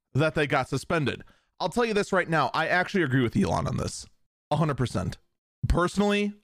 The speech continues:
I would find that distasteful. I personally would classify that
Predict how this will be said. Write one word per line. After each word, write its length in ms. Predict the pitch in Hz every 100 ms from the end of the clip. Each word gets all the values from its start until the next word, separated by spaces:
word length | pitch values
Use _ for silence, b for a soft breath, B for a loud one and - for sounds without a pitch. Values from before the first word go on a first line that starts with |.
| -
I 100 | 151
would 160 | 160
find 220 | 156 147 147
that 140 | 117
distasteful. 680 | 120 - 123 127 180 190 - _ _ _ -
I 160 | 160
personally 460 | 156 165 160 139 156
would 220 | 143 110
classify 500 | 135 147 - 131 147
that 160 | 139